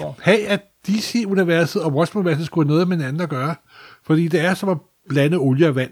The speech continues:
Speaker 2: simpelthen. Og det blev bevist med al ønskelig tydelighed. De sagde, "Nu laver vi en lang række serier, øh, afsluttede miniserier,
Speaker 1: Mhm.
Speaker 2: der foregår før selve Watchmen-tegneserien, og vi sætter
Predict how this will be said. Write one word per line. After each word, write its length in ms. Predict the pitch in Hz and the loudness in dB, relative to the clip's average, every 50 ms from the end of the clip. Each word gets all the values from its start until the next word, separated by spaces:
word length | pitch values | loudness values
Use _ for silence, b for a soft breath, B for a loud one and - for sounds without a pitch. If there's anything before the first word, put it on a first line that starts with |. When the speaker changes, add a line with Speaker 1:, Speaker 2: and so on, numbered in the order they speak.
| 135 - | -10 -20
Speaker 2:
simpelthen. 300 | - 117 104 101 95 95 107 - _ _ _ _ _ _ B B B B B B B B B B | -18 -14 -14 -12 -12 -14 -16 -20 _ _ _ _ _ _ B B B B B B B B B B
Og 160 | 165 - - | -4 0 0
det 140 | 214 247 - | 0 0 0
blev 220 | - 196 180 165 120 | 2 2 2 4 4
bevist 400 | 156 160 156 208 226 185 - - | 2 2 2 2 0 -2 -2 -2
med 100 | 185 180 | -2 0
al 80 | 185 160 | 0 0
ønskelig 320 | 190 190 185 - 180 147 | -2 -2 -2 -4 -8 -4
tydelighed. 500 | - - 175 214 - 247 202 208 202 185 151 b b b b b b b b b _ _ _ _ _ _ _ _ _ _ _ _ _ _ - | -2 0 0 0 2 2 2 2 2 0 -4 b b b b b b b b b _ _ _ _ _ _ _ _ _ _ _ _ _ _ -4
De 240 | 175 180 175 165 151 | 0 0 0 0 0
sagde, 260 | 131 - 175 208 196 165 185 | 0 2 2 2 2 0 -2
"Nu 60 | 208 | 0
laver 220 | 190 190 202 214 | 2 2 2 2
vi 260 | 190 190 185 147 147 | 2 0 -2 -2 -4
en 140 | 160 143 139 | -6 -4 -2
lang 300 | 139 190 220 226 220 - | -2 -2 -2 -2 -4 -4
række 400 | 175 147 135 135 127 139 131 110 - _ _ - - - _ _ _ _ | -4 -4 -4 -2 -2 -4 -4 -4 -6 _ _ -20 -20 -20 _ _ _ _
serier, 400 | - - 196 208 196 202 202 170 139 - - 269 - - | -6 0 0 0 0 0 -4 -6 -8 -8 -14 -20 -14 -8
øh, 220 | 135 139 131 131 135 - | -8 -6 -6 -6 -2 0
afsluttede 640 | - 175 175 - - 208 185 156 151 139 131 131 127 | 2 2 2 0 0 0 2 2 4 4 4 2 2
miniserier, 600 | 131 147 185 220 185 - 220 202 185 175 185 175 - _ | 2 0 0 -2 -2 -2 -2 -2 -2 -2 -6 -8 -10 _
Speaker 1:
Mhm. 320 | - 135 135 135 175 233 240 - _ - | -10 -8 -4 -4 -4 -4 -4 -6 _ -2
Speaker 2:
der 120 | 165 156 | 0 0
foregår 600 | 139 - 156 156 180 175 - 175 135 110 - - _ _ _ | 0 2 2 2 2 2 0 -2 -2 -4 -8 -16 _ _ _
før 380 | - - - 214 214 185 - - - | -6 -2 0 0 0 -2 -6 -14 -8
selve 280 | - - 175 196 185 | -2 2 4 4 4
Watchmen-tegneserien, 960 | 165 175 180 - - 208 190 156 - 175 175 180 165 - 196 185 165 165 151 - B B B B B B B B | 4 0 -2 -2 -4 -6 -6 -4 -4 -4 -4 -6 -6 -4 -4 -4 -4 -4 -8 -10 B B B B B B B B
og 160 | - 170 170 | -2 -2 -2
vi 40 | 170 | -2
sætter 400 | 151 - - 190 175 185 175 160 | 0 4 4 4 6 6 4 2